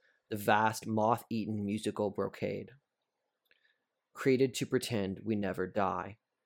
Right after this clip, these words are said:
And spec-, specious stuff or speckish stuff that says no rational being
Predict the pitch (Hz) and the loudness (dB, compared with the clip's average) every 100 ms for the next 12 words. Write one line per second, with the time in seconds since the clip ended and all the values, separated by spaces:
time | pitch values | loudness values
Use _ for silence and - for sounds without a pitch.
0 | _ _ _ _ 101 95 - - - - | _ _ _ _ -4 -4 -4 -4 -2 2
1 | 131 - - - - 123 117 107 - - | 0 -2 -8 -6 0 0 0 -6 -6 -2
2 | 110 104 - - - - - 107 - - | 2 0 -2 -8 -4 -4 -2 -4 -6 -10
3 | _ _ - - 110 104 - 107 - 110 | _ _ -10 2 2 2 0 0 2 0
4 | 107 - 113 123 135 123 113 - 113 101 | 0 -4 2 4 6 6 4 2 -4 -2
5 | 110 92 98 | -2 -4 -6